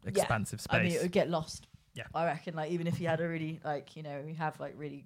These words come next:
Speaker 1: great sound people, even then, like, you kind of get worried about it being washed away. But if it's just
Speaker 2: Yeah.
Speaker 1: a bit more sort of, like, direct and
Speaker 2: Yeah.
Speaker 1: punchy,
Speaker 2: Yeah.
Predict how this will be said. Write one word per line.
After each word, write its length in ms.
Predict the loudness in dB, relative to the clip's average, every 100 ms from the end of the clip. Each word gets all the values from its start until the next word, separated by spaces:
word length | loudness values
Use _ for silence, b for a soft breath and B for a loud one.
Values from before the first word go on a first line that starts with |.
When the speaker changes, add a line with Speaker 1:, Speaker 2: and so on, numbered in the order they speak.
| -18 -10
Speaker 1:
great 240 | -8 -6
sound 280 | -6 -6 -6
people, 320 | -10 -12 -8 -8
even 320 | -8 -12 -12
then, 240 | -14 -12
like, 160 | -12 -14 -14
you 80 | -18 -8
kind 160 | -8
of 100 | -8 -10
get 120 | -8
worried 260 | -6 -6
about 280 | -4 -2 -2
it 80 | -4
being 200 | -8 -10
washed 240 | -12 -12 -8
away. 220 | -6 -4
But 120 | -4
if 140 | -6 -6
it's 120 | -6
just 160 | -6 -6
Speaker 2:
Yeah. 40 |
Speaker 1:
a 40 | -6
bit 160 | -6
more 220 | -6 -6 -6
sort 200 | -8 -8
of, 100 | -6
like, 220 | -8 -8 -14
direct 600 | -16 -14 -12 -14 -14 -16
and 80 | -10
Speaker 2:
Yeah. 100 | -8
Speaker 1:
punchy, 500 | -8 -10 -14 -14 -16 -20 _
Speaker 2:
Yeah. 100 | -10